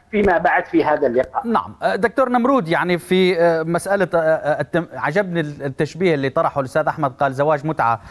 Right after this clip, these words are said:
Speaker 2: أه، هنا هل ستتم-، تتمكن روسيا من، دعنا نقول بشكل أو بآخر، من فرملة، أه، طلبات القيادة الإسرائيلية؟ بأكثر من مرة قالت بأنها على روسيا إبعاد وإخراج إيران، يعني، هل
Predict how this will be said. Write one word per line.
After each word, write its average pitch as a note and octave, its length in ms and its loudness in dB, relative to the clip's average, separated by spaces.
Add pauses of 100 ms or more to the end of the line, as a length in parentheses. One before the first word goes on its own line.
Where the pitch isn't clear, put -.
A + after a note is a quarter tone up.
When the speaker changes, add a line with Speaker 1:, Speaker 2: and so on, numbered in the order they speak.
(240)
Speaker 2:
أه، D#3+ 180 0
هنا A3+ 360 2
هل A#3 180 -4
ستتم-، F#3+ 400 -2
تتمكن G#3+ 680 -2
روسيا F3 460 0
من، D#3+ 260 -2 (320)
دعنا F#3+ 240 0
نقول F#3+ 280 0
بشكل F3 360 -4
أو F3+ 80 2
بآخر، F3+ 420 0
من F3+ 120 -2
فرملة، F3+ 480 0 (140)
أه، D3+ 460 2
طلبات D#3+ 540 -2
القيادة D#3 420 0
الإسرائيلية؟ D3+ 600 -2
بأكثر F3+ 500 -2
من E3+ 180 -4
مرة E3+ 300 0 (340)
قالت G#3 380 2
بأنها F3+ 360 0
على E3+ 340 2
روسيا E3+ 400 0
إبعاد D3+ 360 0
وإخراج D#3+ 420 0
إيران، D3+ 380 0
يعني، C#3+ 240 0
هل A3+ 240 0